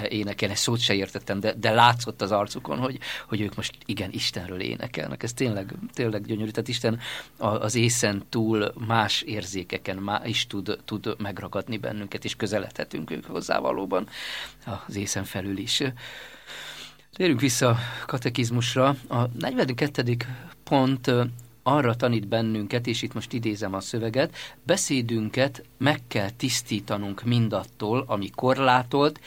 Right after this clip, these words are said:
képszerű és tökéletlen, nehogy Istent, aki kimondhatatlan, fölfoghatatlan, láthatatlan és elgondolkodhatat-, elgondolhatatlan, összekeverjük emberi képeinkkel.”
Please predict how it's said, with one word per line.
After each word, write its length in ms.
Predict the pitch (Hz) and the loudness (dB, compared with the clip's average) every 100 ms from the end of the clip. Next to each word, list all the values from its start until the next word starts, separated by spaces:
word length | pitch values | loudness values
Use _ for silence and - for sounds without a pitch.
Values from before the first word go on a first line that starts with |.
| - - | -16 -12
képszerű 840 | - 131 120 120 - 117 131 156 - | 2 4 6 4 4 4 6 4 2
és 260 | - 104 - | -2 -2 0
tökéletlen, 840 | 131 120 113 110 113 120 127 156 160 - - | 0 0 0 0 0 2 4 4 -2 -14 -4
nehogy 300 | - 147 117 | 2 4 4
Istent, 420 | 127 - 123 113 | 2 2 2 0
aki 260 | 120 120 101 - | -2 -4 -8 -4
kimondhatatlan, 920 | 170 185 175 165 160 151 139 151 131 | 0 4 6 6 4 2 4 4 4
fölfoghatatlan, 1200 | 123 - 147 147 - 131 - 120 123 117 113 98 101 | 2 6 6 6 2 -6 -4 -4 0 0 0 0 6
láthatatlan 840 | 117 131 127 127 117 113 - 104 | 10 10 8 4 4 2 4 2
és 200 | 92 - | 2 2
elgondolkodhatat-, 1400 | - 117 123 123 131 131 131 131 135 - 135 139 139 143 | 6 6 6 6 4 4 2 2 0 2 2 4 4 8
elgondolhatatlan, 1040 | 139 127 127 143 131 139 139 139 160 165 - - - - | 8 8 4 4 2 4 4 6 6 6 -2 -12 -10 -4
összekeverjük 680 | 135 - 120 123 120 123 120 - | -2 0 2 4 4 4 0 4
emberi 460 | 131 117 104 95 - | 6 6 4 0 -2
képeinkkel.” 880 | 101 95 - 92 98 - - 78 | -2 0 0 0 -2 -4 0 0